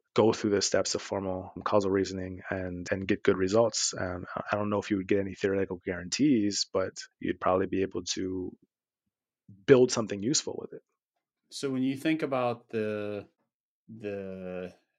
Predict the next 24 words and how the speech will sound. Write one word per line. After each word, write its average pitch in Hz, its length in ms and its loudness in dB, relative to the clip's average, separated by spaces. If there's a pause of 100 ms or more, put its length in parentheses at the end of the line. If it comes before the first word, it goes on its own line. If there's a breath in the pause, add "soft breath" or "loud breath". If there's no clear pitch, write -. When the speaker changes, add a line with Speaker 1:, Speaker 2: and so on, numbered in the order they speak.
(580)
Speaker 2:
intersection 107 720 -8
of 101 420 -10 (580)
foundation 101 520 -10
models, 95 640 -8
L 95 200 -10
L 92 220 -12 (160)
Ms, 90 240 -12
and 90 640 -12
causality, 87 840 -8
what 110 240 -8
do - 80 -8
you 113 80 -4
think 107 240 -6
are 104 80 -6
the 95 100 -8
most 95 300 -8
exciting 90 720 -8 (180)
research 92 440 -12
opportunities, 90 960 -12 (100)
and 90 160 -14
where 92 160 -10
do 92 60 -12
you 90 120 -14
think 90 420 -16